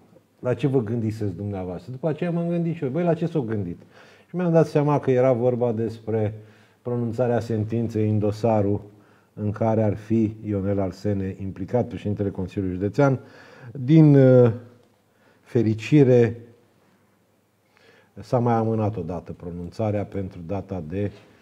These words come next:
șase a patra. Ce alte lucruri ar mai trebui menționate înainte de a intra în profunzimea emisiunii? Faptul că pe surse, adică în toate,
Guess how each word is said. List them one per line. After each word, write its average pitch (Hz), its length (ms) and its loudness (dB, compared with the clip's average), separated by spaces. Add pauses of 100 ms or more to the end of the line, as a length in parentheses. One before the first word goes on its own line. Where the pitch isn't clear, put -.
(300)
șase 95 720 -4
a 90 300 -8 (200)
patra. - 540 -12 (760)
Ce 196 280 2
alte 135 360 2
lucruri 113 460 0
ar 104 100 0
mai 104 200 -2
trebui 104 260 -4
menționate 104 640 -2
înainte 92 320 -8
de 90 80 -8
a 87 40 -8
intra 90 300 -10
în 87 240 -10 (100)
profunzimea 92 720 -8 (160)
emisiunii? 151 520 -4 (560)
Faptul 127 520 0
că 156 300 8 (400)
pe 143 200 8
surse, 160 840 4
adică 117 540 -2
în 107 200 0
toate, 107 500 2